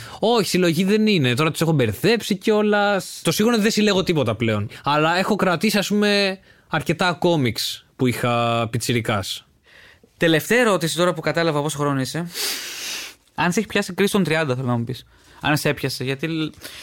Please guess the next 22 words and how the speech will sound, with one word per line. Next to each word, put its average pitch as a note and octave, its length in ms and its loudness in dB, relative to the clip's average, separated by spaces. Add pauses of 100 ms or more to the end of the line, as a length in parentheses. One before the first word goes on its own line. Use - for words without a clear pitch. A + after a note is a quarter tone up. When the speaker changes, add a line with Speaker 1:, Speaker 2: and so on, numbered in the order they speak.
(100)
Speaker 2:
υπάρχει E3+ 260 2
μια G3 160 4
τάση F3+ 200 0
τα E3+ 60 -4
τελευταία D#3 280 2
χρόνια F3 200 2
που D#3+ 80 -2
λέμε E3+ 200 4
κρίση D3+ 160 0
των C#3+ 100 -6
τριάντα, C#3 300 0
των D3 100 -4
σαράντα, C#3 340 0
των D3 120 0
πενήντα, C3+ 400 2
ότι E3 260 -2 (140)
σε - 160 -6
κάθε D#3+ 280 0
άντα F3 200 2
υπάρχει G3 240 -2
και F3+ 100 -2
μια, F3 560 -2